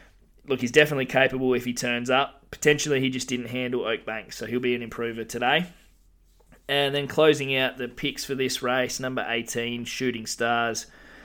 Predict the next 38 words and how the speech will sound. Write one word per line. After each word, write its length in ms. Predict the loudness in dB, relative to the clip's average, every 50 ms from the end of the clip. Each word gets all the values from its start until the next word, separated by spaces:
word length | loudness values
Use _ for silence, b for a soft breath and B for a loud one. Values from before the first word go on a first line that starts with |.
| B B B B B 2
We 140 | 4 6 8
were 60 | 8
with 160 | 6 6 6
her 260 | 8 8 8 8 6
at 280 | 6 4 4 2 2 2
Oakbank. 360 | 0 0 0 0 -2 -4 -6
She 120 | -4 -2
was 140 | -2 -2 4
hugely 380 | 8 8 8 8 6 0 0 0
disappointing. 840 | 0 0 -2 -2 -2 -2 0 0 0 0 -2 -4 -6 -8 -8 -6 -4
Um, 360 | -4 -4 -4 -4 -6 -8 -8
she 140 | -10 -8 -4
trialled 360 | 2 4 6 6 6 6 4
the 80 | 0
house 340 | -2 0 2 2 2 2 0
down 360 | -2 0 0 2 0 0 -2
and 100 | -4 -4
then 160 | -6 -4 -2 -2
went 240 | -2 -2 -2 -6
nowhere. 540 | -8 -4 -2 0 0 0 0 0 0 -2 -2 -6 -16 _ -6
Uh, 280 | -2 -2 0 0 0
I 20 | 0
believe 580 | 0 0 0 4 6 6 6 8 6 4 2
in 80 | 0 -4
the 60 | -6 -6
Stewart's 400 | -2 0 2 2 2 0 -4 -10
report 340 | -4 0 0 2 2 2
there 100 | 0 0
was 140 | -2 -2 -2
an 80 | -2 -4
issue 300 | -4 -2 0 0 0 0
there, 320 | 0 0 2 2 2 2
so 320 | 0 0 0 0 0 0 0
we 100 | -2 -4
can 160 | -6 -10 -4
probably 400 | -2 0 0 0 2 2 0 0
forgive 320 | 0 -4 -4 -2 0 2 2
her. 320 | 4 4 4 2 2